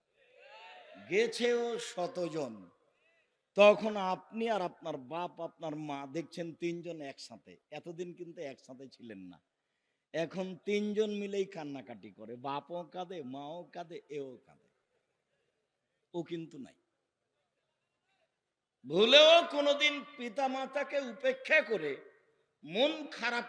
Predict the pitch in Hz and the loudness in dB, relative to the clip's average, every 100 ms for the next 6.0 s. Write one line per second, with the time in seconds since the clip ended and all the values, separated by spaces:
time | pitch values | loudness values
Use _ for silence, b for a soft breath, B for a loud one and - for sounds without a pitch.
0 | - 240 240 226 214 208 - - 214 202 | -4 0 0 -2 -12 -12 -14 -4 -4 -2
1 | 208 185 147 95 - _ _ _ _ _ | -2 -4 -8 -14 -20 _ _ _ _ _
2 | _ _ _ _ _ _ _ _ _ _ | _ _ _ _ _ _ _ _ _ _
3 | _ 151 160 160 - 233 247 247 320 302 | _ -14 -12 -12 -10 -4 -4 -2 -2 -2
4 | - 240 247 247 254 269 262 - 214 220 | -4 -6 -8 -8 -8 -8 -10 -10 -8 -4
5 | 240 233 233 - 214 - 196 208 202 175 | -2 -2 -6 -10 -12 -12 -16 -16 -14 -12